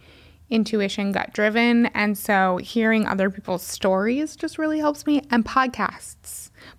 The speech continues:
podcasts like yours, and just, like, hearing other business owners tell their stories.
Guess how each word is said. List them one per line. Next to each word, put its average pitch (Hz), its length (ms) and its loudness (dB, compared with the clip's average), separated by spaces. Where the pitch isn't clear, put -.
podcasts 202 480 -2
like 208 240 0
yours, 302 800 2
and 202 640 -2
just, 233 240 -2
like, 214 240 2
hearing 262 580 4
other 214 400 2
business 202 420 -4
owners 202 360 -2
tell 190 360 -4
their 185 180 -2
stories. 190 800 -4